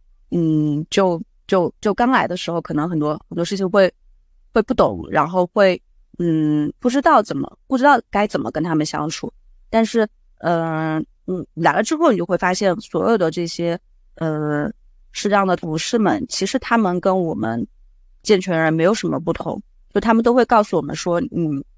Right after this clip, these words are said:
不用把他们特殊对待啊，或者怎么样，就当普通的这种，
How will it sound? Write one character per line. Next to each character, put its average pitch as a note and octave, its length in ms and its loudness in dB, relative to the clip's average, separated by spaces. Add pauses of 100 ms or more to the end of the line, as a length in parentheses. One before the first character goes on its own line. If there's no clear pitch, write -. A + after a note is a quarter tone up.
(160)
不 D#3+ 80 -4
用 A3 240 2
把 - 160 -4
他 D#3+ 180 -6
们 D#3 260 0
特 F3+ 160 -6
殊 F3 120 -6
对 E3+ 200 0
待 F3 220 0
啊， D#3 80 -2
或 D#3+ 220 -2
者 - 120 -6
怎 C#3 100 -2
么 - 100 -4
样， D3 180 -4 (240)
就 F#3+ 140 2
当 F#3 280 0
普 - 100 -12
通 F3 240 -2
的 E3 160 2
这 D3+ 160 -2
种， A2+ 260 -6